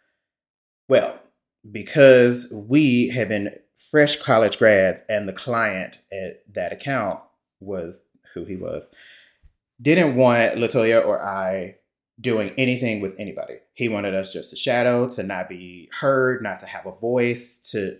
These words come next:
nothing. We were just to be there and watch.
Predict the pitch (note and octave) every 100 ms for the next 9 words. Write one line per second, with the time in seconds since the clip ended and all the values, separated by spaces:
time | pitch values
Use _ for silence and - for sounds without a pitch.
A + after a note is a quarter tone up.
0 | - A2 G2+ - - B1 _ G2 A2 G#2
1 | G2+ G#2+ G#2+ - G2+ F#2 B2+ C3 C3 B2+
2 | B2+ - _ _ _ G#2+ G#2 F#2+ F#2 F#2+
3 | E2+ - - -